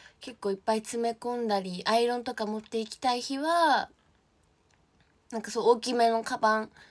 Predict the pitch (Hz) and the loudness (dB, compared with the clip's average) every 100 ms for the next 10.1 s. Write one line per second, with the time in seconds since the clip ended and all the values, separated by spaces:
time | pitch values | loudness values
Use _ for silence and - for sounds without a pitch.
0 | _ _ 330 339 269 294 269 247 226 226 | _ _ 6 8 8 6 2 -2 -4 -6
1 | - 233 214 233 220 185 - _ _ _ | -8 -6 0 2 2 0 -6 _ _ _
2 | _ 247 - - - 226 254 349 359 - | _ -14 -12 -14 -14 -8 0 2 2 -2
3 | 330 320 - 285 453 - 220 226 370 370 | -2 -2 -2 -2 -4 0 0 2 0 0
4 | - 214 196 180 - - 185 185 170 180 | -4 -2 -2 -4 -10 -10 -10 -10 -12 -12
5 | 180 - _ _ _ _ _ - _ _ | -16 -20 _ _ _ _ _ -20 _ _
6 | _ _ _ _ _ _ - - 392 415 | _ _ _ _ _ _ -8 2 4 6
7 | 453 440 277 269 247 226 240 - 311 302 | 4 2 2 2 4 2 0 0 0 0
8 | 294 233 220 269 285 277 269 262 254 254 | -6 -4 2 2 2 0 -4 -6 -8 -8
9 | 247 240 233 233 226 220 240 254 233 190 | -10 -10 -10 -10 -10 -4 6 8 8 6